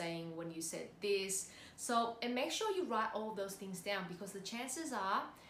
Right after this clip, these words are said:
the people, the other prospects that are coming in the next time will have the same questions. So you can leverage their feedback and take that back and then rewrite your script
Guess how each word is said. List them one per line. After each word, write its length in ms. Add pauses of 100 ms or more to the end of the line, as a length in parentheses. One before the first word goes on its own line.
(260)
the 80
people, 500
the 180
other 200
prospects 520
that 240
are 240 (180)
coming 500 (120)
in 300 (120)
the 120
next 400
time 260 (240)
will 80
have 240
the 80
same 300
questions. 640 (420)
So 180
you 100
can 260
leverage 380 (220)
their 260
feedback 580 (920)
and 200
take 260
that 180
back 300 (640)
and 180
then 260 (300)
rewrite 460
your 100
script 500